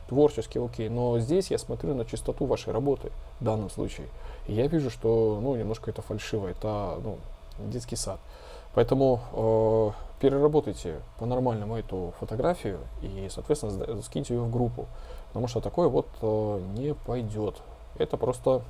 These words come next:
называется побаловались. И вот здесь вот какое-то винитирование, вот здесь вот почему-то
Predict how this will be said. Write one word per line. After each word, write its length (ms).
называется 460
побаловались. 680
И 200
вот 140
здесь 180
вот 100
какое-то 340
винитирование, 760
вот 140
здесь 220
вот 80
почему-то 520